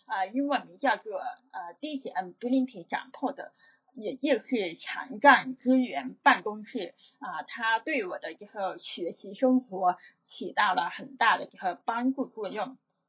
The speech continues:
啊，这个办公室呢，它主要是为这个身体和心理有缺陷的学生，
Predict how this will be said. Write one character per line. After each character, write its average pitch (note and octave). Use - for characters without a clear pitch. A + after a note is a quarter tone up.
啊， G3
这 E4
个 F#4
办 E4+
公 C4
室 C#4
呢， G#3+
它 C4+
主 -
要 G3
是 -
为 A#3+
这 G#3
个 F3+
身 C#4+
体 F#3
和 -
心 C#4
理 F#3
有 F3
缺 -
陷 C4
的 F3+
学 -
生， A#3